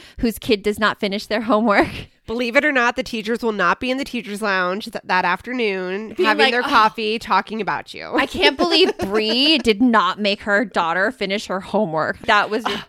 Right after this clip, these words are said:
Speaker 2: <sighs>
Speaker 1: that conversation does not happen. <laughs> It doesn't
Speaker 2: Right.
Speaker 1: happen. And I kn-, I know that also there's this fear that all the other parents judge you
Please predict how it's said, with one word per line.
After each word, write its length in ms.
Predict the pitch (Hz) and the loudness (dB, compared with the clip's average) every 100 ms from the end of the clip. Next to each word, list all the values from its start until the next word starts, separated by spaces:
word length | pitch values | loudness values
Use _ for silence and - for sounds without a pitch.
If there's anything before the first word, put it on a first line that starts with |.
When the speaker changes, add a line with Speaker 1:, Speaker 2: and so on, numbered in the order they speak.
| _ | _
Speaker 2:
<sighs> 180 | _ - | _ -2
Speaker 1:
that 180 | 262 294 | 0 0
conversation 600 | 359 349 381 330 320 302 | -2 -4 -4 -4 -6 -4
does 140 | 269 | -2
not 180 | 247 214 | 0 0
happen. 540 | 196 180 180 - - 220 | 2 2 2 -2 -2 -2
<laughs> 100 | 220 | -4
It 140 | 320 494 | -6 -2
doesn't 180 | 403 339 | 0 2
Speaker 2:
Right. 200 | 240 240 | 2 4
Speaker 1:
happen. 640 | 285 277 262 233 190 190 | 4 4 2 -2 -2 -4
And 560 | 214 - 262 254 254 254 - - _ _ _ | -6 -2 0 2 0 -4 -12 -20 _ _ _
I 140 | 269 294 | 2 2
kn-, 200 | 285 285 | 2 0
I 160 | - 269 | 0 -2
know 340 | 262 262 277 | 0 0 0
that 220 | 320 294 - | 2 0 0
also 400 | 240 254 311 311 | -4 -6 -8 -6
there's 220 | 277 254 | -6 -8
this 180 | 254 - | -12 -14
fear 420 | - 233 233 254 | -12 -6 -4 -4
that 200 | 262 - | -4 -6
all 160 | 190 220 | -6 -6
the 100 | 226 | -6
other 160 | 214 | -8
parents 500 | 214 196 185 180 - | -10 -12 -14 -14 -16
judge 340 | - 147 - - | -8 -8 -8 -12
you 200 | - | -16